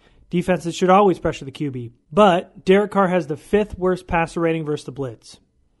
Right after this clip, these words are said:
Also, Chargers have lost any time they blitz below the league average in a game this season. And last Sunday, against the Niners, Chargers got the most Q B pressures they have all year and the most since week ten of last season. So, of course,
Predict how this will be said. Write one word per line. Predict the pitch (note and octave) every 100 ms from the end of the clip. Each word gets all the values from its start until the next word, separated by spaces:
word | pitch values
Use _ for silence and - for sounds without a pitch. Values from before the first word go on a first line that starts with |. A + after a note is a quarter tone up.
| _ _ _ -
Also, | F3+ G#3 - C#3 D#3 - _ _ _ _ _ _
Chargers | F#3+ G3+ G#3
have | F3+
lost | D3+ F3 E3 -
any | F#3+ F3+
time | F3+ F3+ F3
they | E3+
blitz | D3+ E3 E3
below | D#3+ D#3+
the | D#3
league | D#3 D3+
average | D3+ D#3+ F3 C#3+
in |
a | C#3+
game | C#3 D3 E3+
this | F3
season. | - G3+ G3 A3+ A3 _ _ _ _ -
And | D3
last | D#3 F#3+ G3
Sunday, | C#4 B3+ G3+ F#3 E3+
against | D#3+ F3+
the | G3
Niners, | G3 G#3+ F3+ E3 - _
Chargers | - F3+ E3+ D#3+
got | F3+
the | D#3+
most | D#3+ F#3+ A3
Q | -
B | F3+ E3+
pressures | - D#3 - D#3 C#3
they | D#3
have | D3 C#3+ -
all | F3+ G#3 A3
year | E3 D3 C#3 C#3 _ _ _ -
and | C#3+
the |
most | D3 F#3 G#3
since | F3+ E3+
week | F#3 F3
ten | - F3
of | D3
last | E3 E3 -
season. | - G3+ F#3 C3 A2 - _ _ _ _ _
So, | -
of | C#3
course, | - F#3+ F#3+ F#3+ -